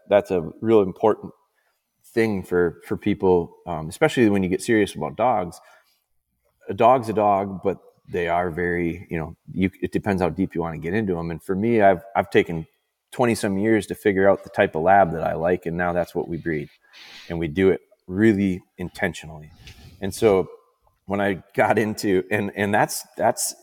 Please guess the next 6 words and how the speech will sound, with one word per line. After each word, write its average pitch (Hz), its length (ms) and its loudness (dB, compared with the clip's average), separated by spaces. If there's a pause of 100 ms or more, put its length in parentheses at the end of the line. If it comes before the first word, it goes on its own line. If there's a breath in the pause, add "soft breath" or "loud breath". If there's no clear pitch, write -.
(100)
true 139 360 -2
in 82 100 -4
all 113 240 0
breeds. 76 500 -14 (120)
Like, 85 320 -8 (360 soft breath)
there's, 90 380 -2